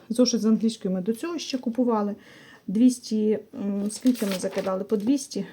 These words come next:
Поки двісті закинемо, там розберемось. Півтори тисячі у нас поки в цьому конверті. У нас, е, дитина в цьому році вирішила харчуватися в школі. Харчування в місяць у нас, а,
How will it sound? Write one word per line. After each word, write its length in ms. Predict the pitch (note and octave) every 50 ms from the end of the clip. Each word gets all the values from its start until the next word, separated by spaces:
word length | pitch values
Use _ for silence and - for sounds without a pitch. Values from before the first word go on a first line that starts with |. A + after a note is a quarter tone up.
| - - _ _
Поки 240 | - A#3 A#3 A#3+ G#3+
двісті 380 | G3 G3+ A3 G#3 - - A3
закинемо, 540 | G3+ G3+ G3+ G3+ - C4 C#4 C#4+ B3 A3 G3+
там 200 | G3+ - G#3 G#3
розберемось. 680 | G3+ G3+ G3+ G3 G3 G#3+ F#3+ F#3+ F3+ F3+ F3 F#3 -
Півтори 380 | - - A3 A3+ - A#3+ A3+ A#3
тисячі 380 | A#3 G#3+ G3 F#3+ - - - G#3+
у 40 |
нас 200 | G3 G3+ G3+ G3+
поки 260 | - - G#3 G3+ - G#3
в 60 | -
цьому 260 | - A3+ A3 A3 A3+
конверті. 640 | A3+ B3+ A#3+ A#3 C4 D4+ F4+ G4 - - C4+ B3 A3+ - _ _ _ _ - _ _ _ - - - - - - _ _ _ _ _ - - - - - - - - - - - - - - -
У 100 | A3+ A#3
нас, 580 | A#3 B3 B3 B3 A#3 A#3 A#3 - - - -
е, 240 | G#3+ A3 G#3+ G#3+ G#3+
дитина 340 | G#3 B3 B3 C4 B3+ A#3 A3+
в 80 | G#3+
цьому 300 | - - A#3+ A#3 A3+ A3
році 340 | G#3 A3 G#3+ G3+ - - A3+
вирішила 520 | G#3+ A3 A3+ A3 A3+ A3+ - - F#3+ F#3+ F#3+
харчуватися 840 | - A3+ A3 - - A#3+ A3 G#3 G3 - G#3 G3+ - - G3 F#3+ F#3+ G3 -
в 320 | - G#3 G#3 G3+ G3 G#3 G#3
школі. 540 | - - - - A3+ G3+ F#3+ G#3 B3+ E4 - - - _ _ _ _ C#4 A3+ A3+ -
Харчування 600 | B3 A3+ A#3 - - A#3+ B3 A#3+ A#3 A3 G#3+ G#3+
в 40 | G#3+
місяць 540 | A3 A3+ A#3 A3 - - G#3 F#3+ - - _
у 80 | -
нас, 520 | G#3+ G#3 G#3 G#3+ G#3 G3 - - - - _ - - - - - - - - - _ _ _
а, 360 | - F#3 F#3 F#3 F#3 F#3+ -